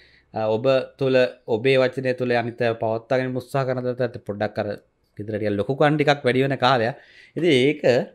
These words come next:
ඔබ බුද්ධියෙන් මැඩ පවත්වා ගන්න ඕන. මොකද හේතුව අර එකතු වෙලා ගමනක් යන්න පුළුවන් කාලයක්. අර ඔබත් දැන් ඔවුන්ට කරලා යහපත කරලා ඔබ ගැන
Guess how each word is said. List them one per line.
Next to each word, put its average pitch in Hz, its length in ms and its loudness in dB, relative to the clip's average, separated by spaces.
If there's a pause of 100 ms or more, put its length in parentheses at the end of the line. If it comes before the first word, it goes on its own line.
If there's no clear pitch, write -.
(360)
ඔබ 123 140 2
බුද්ධියෙන් 123 520 -4 (120)
මැඩ 110 240 0
පවත්වා 123 380 2
ගන්න 120 180 0
ඕන. 123 140 -4
මොකද 117 180 -2
හේතුව 131 380 0 (360)
අර 113 120 -4
එකතු 143 340 0
වෙලා 147 220 4
ගමනක් 131 380 -2
යන්න 120 200 0
පුළුවන් 120 320 0
කාලයක්. 120 320 0
අර 113 100 0
ඔබත් 117 300 0
දැන් 127 280 0
ඔවුන්ට 120 280 -4
කරලා 120 360 0
යහපත 127 420 -2
කරලා 135 380 0 (260)
ඔබ 117 180 0
ගැන 143 280 2